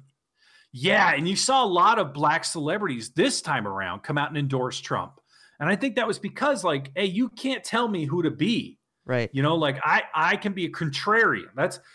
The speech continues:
Speaker 1: that's what Kanye was doing when he wore the maga hat and he talked about Trump. He wasn't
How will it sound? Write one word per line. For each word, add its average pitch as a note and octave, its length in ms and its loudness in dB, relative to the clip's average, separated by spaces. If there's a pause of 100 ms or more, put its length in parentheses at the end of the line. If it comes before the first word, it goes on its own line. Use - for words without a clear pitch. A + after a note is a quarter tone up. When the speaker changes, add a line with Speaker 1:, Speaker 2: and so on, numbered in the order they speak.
(200)
Speaker 1:
that's - 220 -2
what F#3+ 240 2
Kanye G#3+ 500 4
was C3 220 0
doing D3+ 340 4
when B2 140 -4
he B2 80 -4
wore C#3+ 320 2
the C#3+ 100 0
maga C3 380 0
hat C#3 300 4
and C#3 100 -8
he B2 80 -8
talked C#3 340 -2
about C3 220 0
Trump. C3+ 280 -2
He F3+ 140 -6
wasn't B3 460 0